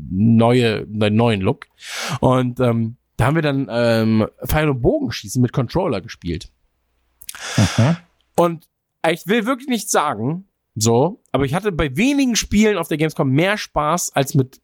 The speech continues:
Speaker 1: bei, bei Mario und Sonic Archery. <laughs> So. Ähm, wir haben vierzig Minuten, haben wir Pfeil und Bogen gegeneinander geschossen. Und wir waren irgendwann so gut, dass wir immer in die Mitte getroffen haben, immer Superschüsse bekommen haben.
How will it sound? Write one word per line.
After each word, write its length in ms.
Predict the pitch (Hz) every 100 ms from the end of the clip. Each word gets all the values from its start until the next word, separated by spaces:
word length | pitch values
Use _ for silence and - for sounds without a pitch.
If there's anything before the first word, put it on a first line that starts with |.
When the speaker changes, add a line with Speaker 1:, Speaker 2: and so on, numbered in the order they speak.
| -
Speaker 1:
bei, 160 | 131
bei 240 | 117 127 - -
Mario 520 | 139 165 240 233 202
und 100 | 160
Sonic 560 | - 160 170 190 196 - _ _ _ _ _ -
Archery. 840 | 160 180 - - 135 110 95 123
<laughs> 260 | _ _ -
So. 460 | 135 139 135 359 - _ _ - - - - -
Ähm, 220 | 139 143 143 - - _ _
wir 120 | 151
haben 120 | 165
vierzig 520 | - 214 311 - 269 247
Minuten, 680 | 220 214 220 160 165 240 - -
haben 180 | 139
wir 140 | 143 151
Pfeil 360 | - 185 247
und 160 | 240 165
Bogen 680 | 135 175 170 151 123 151 147
gegeneinander 760 | 143 208 220 196 165 175 233
geschossen. 800 | 123 135 - 117 110 127 156 294 - - -
Und 80 | 139
wir 60 | 147
waren 160 | 180
irgendwann 380 | 180 247 262 214
so 200 | 151 233
gut, 200 | 196 226
dass 120 | 175
wir 160 | 160 -
immer 240 | 240 294
in 80 | 269
die 80 | 285
Mitte 240 | 214 208
getroffen 480 | 135 - 110 110 117
haben, 160 | 117 156
immer 220 | 269 285
Superschüsse 580 | 160 - 175 - 131 127
bekommen 400 | 120 120 113 107
haben. 340 | 139 127 233